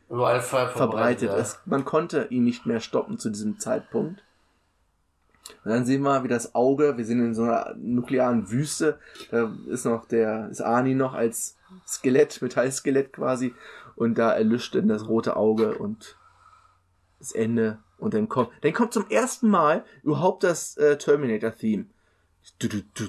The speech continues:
Speaker 2: du, du, du, du.
Speaker 1: Mhm.
Speaker 2: Das kommt erst zum Abspann, das kommt im ganzen Film und auch im Vorspann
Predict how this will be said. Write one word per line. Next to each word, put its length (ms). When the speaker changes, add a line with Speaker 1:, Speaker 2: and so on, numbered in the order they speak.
Speaker 2:
du, 120
du, 0
du, 380
du. 60
Speaker 1:
Mhm. 100
Speaker 2:
Das 120
kommt 180
erst 220
zum 100
Abspann, 380
das 120
kommt 200
im 120
ganzen 500
Film 480
und 120
auch 120
im 180
Vorspann 520